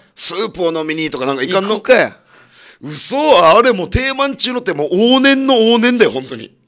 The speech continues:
Speaker 2: 往年の往年って何回？
Speaker 1: もう代々もう、わったおとおかとかから受け継がれてるような感じのドライブスポットじゃない？あっちは。
Speaker 2: いや、だけど、俺、
Speaker 1: いかん？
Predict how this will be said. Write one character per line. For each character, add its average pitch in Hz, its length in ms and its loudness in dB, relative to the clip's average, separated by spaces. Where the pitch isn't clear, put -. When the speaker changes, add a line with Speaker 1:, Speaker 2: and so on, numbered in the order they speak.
Speaker 2:
往 185 220 -2
年 233 240 0
の 226 120 0
往 180 300 2
年 143 140 0
っ 107 40 -18
て 98 100 -16
何 143 240 -6
回？ - 160 -12
Speaker 1:
も 156 400 2
う 143 160 -12
代 254 260 2
々 143 320 2
も 131 460 -2
う、 131 40 -8
わ 147 60 2
っ 151 100 -12
た 160 160 0
お 147 140 2
と 170 240 -2
お 131 60 -2
か 123 160 -8
と 110 100 -16
か 98 80 -16
か 95 80 -16
ら 113 60 -8
受 117 180 -8
け - 60 -14
継 135 80 -12
が 143 100 -2
れ 135 60 -4
て 139 100 -12
る 117 80 -6
よ 113 120 -8
う - 20 -16
な 113 80 -18
感 135 180 -10
じ 139 140 -8
の 139 100 -6
ド 156 100 -8
ラ 175 100 -2
イ 165 40 -6
ブ 156 60 -10
ス - 140 -14
ポ 165 100 -8
ッ - 20 -6
ト - 60 -14
じ 139 80 -4
ゃ - 20 -4
な 123 60 -6
い？ 135 60 -4
あ - 20 -2
っ - 60 -8
ち 117 120 -12
は。 104 160 -12
Speaker 2:
い - 60 -18
や、 101 180 -16
だ 113 140 -10
け 107 100 -10
ど、 98 80 -12
俺、 127 200 -6
Speaker 1:
い 104 80 -16
か 117 140 -10
ん？ 131 160 -12